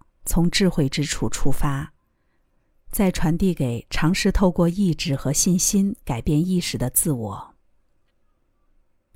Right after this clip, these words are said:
和大多数流浪者及灵性局外人一样，我有股难以克制的幽默感。我很爱笑，不管我眼前展开的每一幕场景是否带有难题，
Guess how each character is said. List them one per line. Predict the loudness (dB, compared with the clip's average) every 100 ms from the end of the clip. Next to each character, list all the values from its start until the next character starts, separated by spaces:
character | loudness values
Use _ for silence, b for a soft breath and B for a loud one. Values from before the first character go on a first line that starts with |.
| _ _ _ _ _ _
和 | -2 0
大 | 2 2
多 | 2
数 | 2 2
流 | 4 2
浪 | 2 0
者 | -2 -4 -4
及 | -4 -2 -2
灵 | 0 0 0
性 | 0 -2
局 | -2 -2
外 | -2 -2
人 | -2 -6
一 | -6 -6
样， | -6 -6 -10 _ _ _ _ _ _ _ -2
我 | 2
有 | 2 2
股 | 0
难 | 2 0
以 | -2
克 | -4 -2 -2
制 | -2 -2
的 | 0
幽 | 0
默 | 0 0
感。 | -2 -8 -14 -20 _ _ _ _ _ -2
我 | -2
很 | 0 -2
爱 | -2 -2
笑， | -2 -2 -4 -6 _ _ _ _ _ -14 -2
不 | 0
管 | 2 2
我 | 2
眼 | 2 0 0
前 | 0 -2 0
展 | -2
开 | -4 -2 0
的 | 2
每 | 0 0
一 | 0
幕 | 2 2
场 | -2 -4 -4
景 | -4 -4 -6 -8
是 | -4 -2
否 | -2 -2
带 | -2 -2
有 | -2
难 | -4 -4 -6
题， | -6 -8 -8 -10